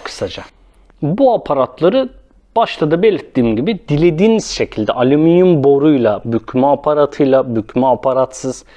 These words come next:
dilediğiniz gibi kullanabilirsiniz. Bu başlık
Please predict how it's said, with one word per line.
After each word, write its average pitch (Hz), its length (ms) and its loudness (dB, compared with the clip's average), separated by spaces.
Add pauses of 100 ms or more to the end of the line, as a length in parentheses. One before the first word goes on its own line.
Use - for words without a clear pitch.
(360)
dilediğiniz 175 600 2
gibi 202 180 -2
kullanabilirsiniz. 185 1000 0 (520)
Bu 262 200 2 (220)
başlık - 640 -4